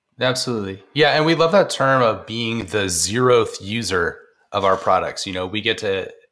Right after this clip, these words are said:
we get our hands on stuff and get to hammer on it before anyone else. And, uh, do we always succeed in eliminating any, uh, U X pain,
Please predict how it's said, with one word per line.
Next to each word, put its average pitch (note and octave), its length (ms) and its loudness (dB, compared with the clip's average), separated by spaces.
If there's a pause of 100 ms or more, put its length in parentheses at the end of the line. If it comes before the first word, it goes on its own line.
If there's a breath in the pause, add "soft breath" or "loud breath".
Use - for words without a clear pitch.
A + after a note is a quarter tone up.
we G2+ 220 -12
get B2+ 320 -4
our A2 100 2
hands C#3+ 280 0
on B2+ 120 2
stuff B2 300 2
and A2 100 -4
get A2+ 100 -2
to G2+ 80 0
hammer A#2+ 280 0
on G#2 240 4
it G#2 120 0
before G#2 280 -2
anyone A2+ 300 0
else. F#2+ 420 0
And, F2+ 380 -8
uh, F2 240 -2 (520 loud breath)
do B2+ 120 -2
we C#3 100 4
always C#3+ 480 4
succeed C3 600 0
in A2+ 260 2
eliminating A2 800 -2
any, A2 380 0
uh, G#2 320 2
U B2+ 180 2
X C3 240 0
pain, C#3 480 0